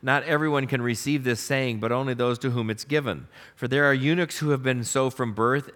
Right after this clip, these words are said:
and there are eunuchs that have been made eunuchs by men,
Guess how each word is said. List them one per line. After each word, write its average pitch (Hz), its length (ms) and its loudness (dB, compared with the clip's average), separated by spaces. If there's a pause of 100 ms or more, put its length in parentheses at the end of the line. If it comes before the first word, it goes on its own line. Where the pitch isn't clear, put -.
and 117 360 -2
there 120 240 2
are 117 80 2
eunuchs 135 420 -2
that 123 120 -2
have 120 160 -2
been 117 220 -2
made 135 280 0
eunuchs 120 320 -2
by 113 200 0
men, 107 420 -2